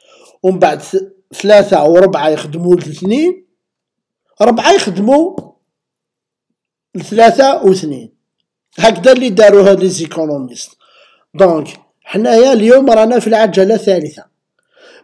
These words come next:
باش نروحوا باغ exemple نجامبيو ون-، نصوتيو إلى المكانة تاع روسيا، هناك بلدان ما بغاتناش.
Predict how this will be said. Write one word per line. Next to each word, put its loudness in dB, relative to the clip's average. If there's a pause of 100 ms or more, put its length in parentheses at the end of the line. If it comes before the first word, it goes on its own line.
باش 2
نروحوا 0
باغ 0
exemple 0
نجامبيو 0
ون-، -4
نصوتيو 2
إلى -2 (680)
المكانة 2
تاع 0
روسيا، 0 (760)
هناك 4
بلدان 2
ما 4
بغاتناش. -2